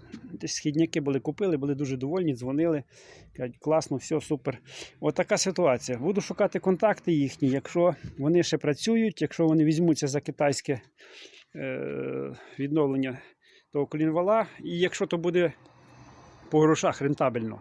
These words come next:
ще теж ж питання. От. Ну то, от отако. То я ще поки і не оприділився, що то робити. От. Не хочеться, є варіант, кажу, зліпити з гімна пулю, ну тоді влечу,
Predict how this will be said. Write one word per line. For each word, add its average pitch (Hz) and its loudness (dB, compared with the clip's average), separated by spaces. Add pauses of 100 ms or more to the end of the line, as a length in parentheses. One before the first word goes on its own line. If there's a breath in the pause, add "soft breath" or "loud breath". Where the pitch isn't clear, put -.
ще - -18
теж 147 -4
ж 139 -8
питання. 117 -8 (720 loud breath)
От. - -8 (240 loud breath)
Ну 180 4
то, 185 2 (160)
от 160 0
отако. 143 0
То 147 2
я 190 6
ще 185 -2
поки 170 0
і 156 2
не 156 4
оприділився, 131 -2
що 127 -8
то 123 -8
робити. 113 -6 (640 loud breath)
От. 117 -8
Не 143 2
хочеться, 156 -2 (600 loud breath)
є 160 2
варіант, 156 4
кажу, 147 -2
зліпити 156 -2
з 139 -2
гімна 165 2
пулю, 175 0
ну 147 2
тоді 147 -4
влечу, 151 0